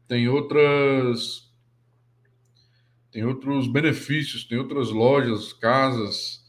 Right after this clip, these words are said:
de medicação, ou, enfim, vários segmentos que você tem desconto por ser sócio Vozão, tá? Vou trazer aqui, ó, vou mandar o convite aqui pro Serginho.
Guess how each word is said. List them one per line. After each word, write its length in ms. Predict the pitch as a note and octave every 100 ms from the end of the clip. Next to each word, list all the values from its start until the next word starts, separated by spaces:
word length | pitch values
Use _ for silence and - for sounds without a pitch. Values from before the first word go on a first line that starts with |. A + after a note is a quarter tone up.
| _ _ _ _
de 140 | A2
medicação, 880 | A2 A2+ A#2 A2+ - - A#2+ C3 A#2+
ou, 480 | A2+ E3+ F3+ D#3+ C#3+
enfim, 460 | D3 C3+ G#2+ G2 F#2
vários 400 | A2 D#3 D#3+ D#3
segmentos 540 | D3+ C3+ A#2 C3 C3+
que 80 | B2
você 220 | B2+ C3
tem 200 | B2+ B2
desconto 520 | A#2 - A2 A#2 A#2 _ _ _ _ _ _ _ _
por 200 | C#3 D#3+
ser 200 | - D#3
sócio 400 | D#3 C#3+ D#3+ C#3
Vozão, 440 | D3 D3+ G2+ F2 -
tá? 180 | A#2 D3
Vou 140 | D3+
trazer 360 | D#3 A3 F#3 D#3+
aqui, 300 | - E3+ B2+
ó, 100 | G2
vou 300 | G2+ A#2+ D#3+
mandar 200 | D#3 D3
o 80 | C#3
convite 340 | A#2 A#2 A#2
aqui 120 | -
pro 160 | - G#2+
Serginho. 540 | - G2 G2+ A2+ -